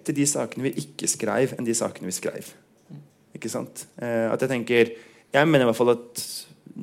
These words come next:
norsk presse, og meg selv inkludert, eh, fortjener mer kritikk for at vi slapp det sporet med fagforeninger og vanlige arbeidsfolk så tidlig, enn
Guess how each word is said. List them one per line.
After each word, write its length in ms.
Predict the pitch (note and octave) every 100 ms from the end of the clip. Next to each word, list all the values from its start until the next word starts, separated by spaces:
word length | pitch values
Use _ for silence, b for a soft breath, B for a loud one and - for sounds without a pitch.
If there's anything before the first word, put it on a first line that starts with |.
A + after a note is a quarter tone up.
| A2+
norsk 220 | A2 -
presse, 300 | A2+ - G2+
og 80 | G#2+
meg 80 | -
selv 320 | G#2 G2+ A#2
inkludert, 600 | G#2+ A2 A2 A2+ - - - b b b b b _ _ _ _ _ _ -
eh, 320 | G#2 G2+ G2+ G2
fortjener 320 | - A2 A2+
mer 340 | A2+ G#2+ A#2+ -
kritikk 380 | C#3+ A#2+ - -
for 260 | A2 G#2+ G#2 - _ _ -
at 160 | -
vi 80 | B2
slapp 560 | A2+ - A2+ - - -
det 140 | A2
sporet 560 | - - - G2+ G2+ G2
med 240 | G#2+ A2 G#2+ B B B B _ -
fagforeninger 800 | B2 G2 - G2 F#2+ G2+ G#2 G#2+
og 140 | A2
vanlige 320 | G2+ F#2+ G2
arbeidsfolk 500 | F#2 F2 - A2 A2
så 140 | - G#2
tidlig, 380 | A2+ F#2+ B2+ C#3+ B B B -
enn 300 | G#2+ A2